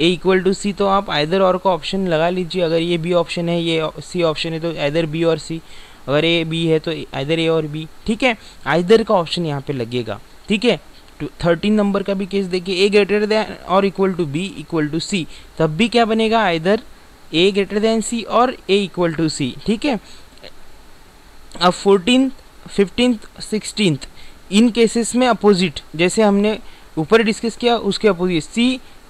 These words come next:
greater or equal to A, concept वही लगेगा guys। ठीक है, अब देखिए जो मैंने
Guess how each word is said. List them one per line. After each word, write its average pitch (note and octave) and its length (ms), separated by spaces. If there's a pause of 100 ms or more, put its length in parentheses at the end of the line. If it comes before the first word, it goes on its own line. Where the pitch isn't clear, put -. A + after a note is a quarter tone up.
greater F#3 280
or A3+ 140
equal G3+ 280
to G#3 140
A, D3 180 (260)
concept G3 420
वही F#3 300
लगेगा D#3 440
guys। B2 380 (100)
ठीक G#3 220
है, A#3+ 180 (2000)
अब G#3 160
देखिए D#3+ 480
जो E3+ 180
मैंने G#3 380